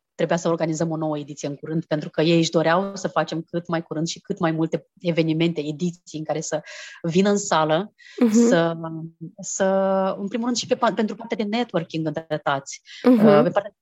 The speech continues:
Speaker 1: informație, partea de experiențe, pentru că noi acolo aveam tot felul de activări pe care le pregăteam pen-, cu partenerii noștri și atunci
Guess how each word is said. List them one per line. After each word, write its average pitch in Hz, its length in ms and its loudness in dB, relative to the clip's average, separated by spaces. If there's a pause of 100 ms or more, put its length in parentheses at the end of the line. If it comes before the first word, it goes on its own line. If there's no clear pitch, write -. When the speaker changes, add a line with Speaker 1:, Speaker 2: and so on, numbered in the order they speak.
Speaker 1:
informație, 185 840 -2
partea 190 220 0
de 185 60 0
experiențe, 190 800 0
pentru 165 240 -4
că 175 100 -6
noi 185 140 0
acolo 185 260 0
aveam 190 160 0
tot 185 180 -6
felul 196 160 -6
de 175 80 -2
activări 175 440 -4
pe 170 80 -4
care 160 180 -4
le 160 60 0
pregăteam 165 420 -2
pen-, 165 320 -10
cu 170 120 -10
partenerii 156 460 -4
noștri 156 360 -8
și 147 120 -8
atunci 180 360 -4